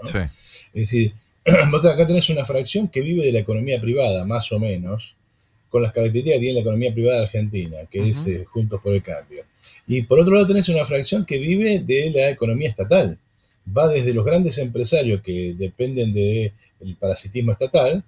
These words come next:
Speaker 2: Ujú.
Speaker 1: eh, la obra pública, la causa de los cuadernos, hasta la red gigantesca de punteros que cubre todo el país y que contiene a la población.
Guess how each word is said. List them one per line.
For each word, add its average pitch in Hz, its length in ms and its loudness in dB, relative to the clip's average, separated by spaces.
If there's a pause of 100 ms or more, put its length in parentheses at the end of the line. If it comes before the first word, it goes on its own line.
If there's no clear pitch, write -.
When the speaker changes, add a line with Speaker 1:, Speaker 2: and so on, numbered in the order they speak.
(100)
Speaker 2:
Ujú. 123 380 -10
Speaker 1:
eh, 98 500 -2
la 104 120 4
obra 110 220 2
pública, 113 480 0
la 95 100 0
causa 120 220 0
de 123 60 0
los 117 80 -4
cuadernos, 165 540 4
hasta 165 540 0
la 113 220 0
red 156 260 0
gigantesca 120 640 -2
de 117 120 2
punteros 139 500 -6
que 101 120 -18
cubre 127 280 -4
todo 131 140 -2
el 127 120 -2
país 135 320 -2
y 165 40 -12
que 160 160 -12
contiene 110 540 -2
a 123 40 2
la 95 120 0
población. 92 600 -2